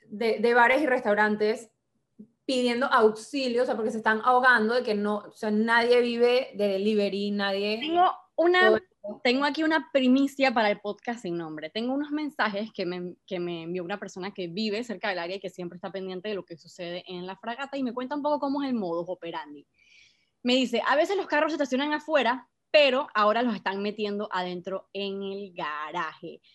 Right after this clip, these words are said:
Speaker 2: Siempre vienen carros", eh, dice caros, o sea, que si una, que si Audi, que si B M W, y dice que muchas veces están escoltados por carros del Estado que los dejan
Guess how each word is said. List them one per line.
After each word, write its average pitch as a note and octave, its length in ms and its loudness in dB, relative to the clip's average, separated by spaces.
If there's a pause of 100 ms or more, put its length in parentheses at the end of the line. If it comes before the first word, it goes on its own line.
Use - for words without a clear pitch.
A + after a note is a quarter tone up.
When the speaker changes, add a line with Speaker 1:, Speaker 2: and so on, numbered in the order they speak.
(200)
Speaker 2:
Siempre D4 720 0
vienen B3+ 640 0
carros", B3+ 580 0 (100)
eh, F#3 840 -6
dice F3+ 260 -16
caros, G#3+ 420 -4
o F3 60 -16
sea, F3 140 -14
que - 100 -18
si D#3+ 500 -14 (200)
una, F#3+ 680 -6
que F#3 100 -14
si F#3 180 -8
Audi, A3+ 580 2
que G#3+ 100 -10
si G3 140 -12
B F3+ 100 -4
M G3+ 140 -6
W, G#3+ 340 -4
y B3+ 80 -6
dice C4 160 -8
que C#4 100 -6
muchas E4 440 -6
veces D4+ 240 -4
están A#3+ 200 -10
escoltados G#3 720 -4 (420)
por C4+ 220 0
carros A#3+ 340 2
del A3 160 -2
Estado G#3+ 500 0
que G#3+ 100 -6
los F3+ 200 -8
dejan C4+ 460 0